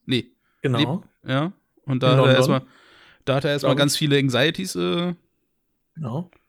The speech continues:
Speaker 2: Und hat
Speaker 1: Ja.
Speaker 2: sich dann Kuscheltiere gegönnt,
Speaker 1: Ja.
Speaker 2: um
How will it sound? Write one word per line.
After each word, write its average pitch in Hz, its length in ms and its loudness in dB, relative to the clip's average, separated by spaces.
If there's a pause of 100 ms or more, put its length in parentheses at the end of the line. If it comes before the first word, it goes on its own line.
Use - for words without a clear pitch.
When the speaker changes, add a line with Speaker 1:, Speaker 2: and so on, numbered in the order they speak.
(920)
Speaker 2:
Und 135 120 -6
hat 131 100 -2
Speaker 1:
Ja. 117 40 -6
Speaker 2:
sich 139 120 -8
dann 147 360 -2 (240)
Kuscheltiere 127 540 -4
gegönnt, 151 520 -4 (240)
Speaker 1:
Ja. 117 220 -6 (160)
Speaker 2:
um 165 460 0